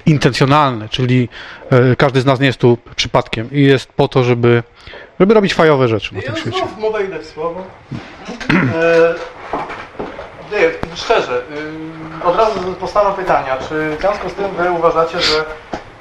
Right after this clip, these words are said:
Speaker 2: że myśmy się tu pojawili z jakiegoś zrządzenia wyższej in-, jakiejś tam, y, instancji, która wie lepiej, kto gdzie powinien być zagnieżdżony i kiedy powstać?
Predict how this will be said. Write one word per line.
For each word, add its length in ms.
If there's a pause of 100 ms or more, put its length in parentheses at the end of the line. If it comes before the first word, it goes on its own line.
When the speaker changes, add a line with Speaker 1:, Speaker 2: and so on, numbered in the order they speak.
(260)
Speaker 2:
że 120
myśmy 240
się 120
tu 80
pojawili 520
z 40
jakiegoś 340
zrządzenia 640 (260)
wyższej 500
in-, 500
jakiejś 220
tam, 260
y, 40 (480)
instancji, 500
która 420 (520)
wie 160
lepiej, 680
kto 420
gdzie 160
powinien 340
być 160
zagnieżdżony 640
i 40
kiedy 220
powstać? 480